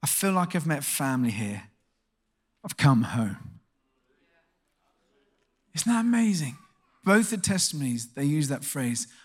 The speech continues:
"I've come home." That's what we're doing. We're extending a place of home, a family. We're welcoming in people who are desperately lonely,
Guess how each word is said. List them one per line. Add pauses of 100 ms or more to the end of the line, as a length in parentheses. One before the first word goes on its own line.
(180)
"I've
come
home." (2250)
That's
what
we're
doing.
We're
extending
a
place
of
home, (300)
a
family.
We're
welcoming
in
people
who
are
desperately
lonely,